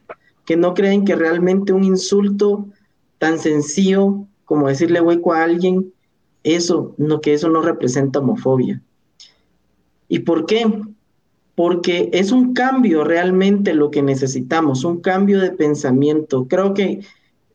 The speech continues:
dependiendo del país en el que estemos, así son las situaciones. En el nuestro hace falta un cambio de pensamiento desde la estructura estatal, desde la institución educativa,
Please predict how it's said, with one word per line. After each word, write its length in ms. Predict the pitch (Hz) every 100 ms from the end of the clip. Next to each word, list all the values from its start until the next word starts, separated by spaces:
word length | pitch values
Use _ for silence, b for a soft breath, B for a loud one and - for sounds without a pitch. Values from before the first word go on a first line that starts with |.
| -
dependiendo 500 | 180 190 185 208 240
del 80 | 240
país 260 | 202 214
en 120 | 226 208
el 120 | 196
que 80 | 170
estemos, 400 | - 196 220 185
así 160 | 175
son 160 | 180 185
las 120 | 185
situaciones. 640 | 196 156 135 185 202 143
En 140 | 151 156
el 120 | 151
nuestro 440 | 165 190 202 208 208 B B _ _
hace 280 | - 185 208
falta 380 | 196 190 196 196
un 140 | 196
cambio 320 | 196 185 202
de 120 | 196 190
pensamiento 1080 | 180 170 165 143 147 165 185 196 196 185
desde 320 | 185 160 160 151
la 80 |
estructura 680 | 147 151 147 139 - 185 190
estatal, 720 | 180 180 143 - 165 185 202 202 B B B -
desde 400 | 160 156 156 147
la 160 | 143
institución 720 | 151 - 165 - 147 147 170 185
educativa, 880 | 175 170 170 139 185 202 190 190